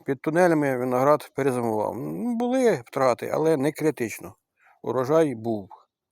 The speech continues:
Так.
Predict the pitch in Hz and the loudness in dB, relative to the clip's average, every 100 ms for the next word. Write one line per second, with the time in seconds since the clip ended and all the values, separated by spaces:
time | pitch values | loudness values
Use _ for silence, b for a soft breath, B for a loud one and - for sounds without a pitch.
0 | _ _ _ _ _ _ _ _ _ - | _ _ _ _ _ _ _ _ _ -20
1 | - B B B B B B B B B | -20 B B B B B B B B B
2 | B B B B B B B B _ _ | B B B B B B B B _ _
3 | _ _ - - 120 104 | _ _ -12 -8 -6 -8